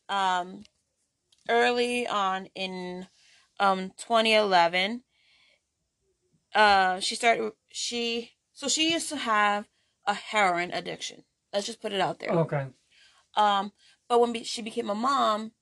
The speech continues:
Speaker 1: she was very focused on her child. Now, something occurred in two thousand eleven that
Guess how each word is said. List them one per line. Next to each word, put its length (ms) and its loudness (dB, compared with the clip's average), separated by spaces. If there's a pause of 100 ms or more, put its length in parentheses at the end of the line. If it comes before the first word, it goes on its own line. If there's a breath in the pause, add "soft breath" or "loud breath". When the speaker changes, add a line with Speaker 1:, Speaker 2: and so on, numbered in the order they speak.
Speaker 1:
she 160 -10
was 100 -4
very 180 0
focused 680 -4
on 220 -6
her 100 -8
child. 560 -8 (500 soft breath)
Now, 380 2
something 720 -2
occurred 720 -4 (240)
in 120 -6
two 140 -6
thousand 300 0
eleven 500 2 (400 loud breath)
that 560 4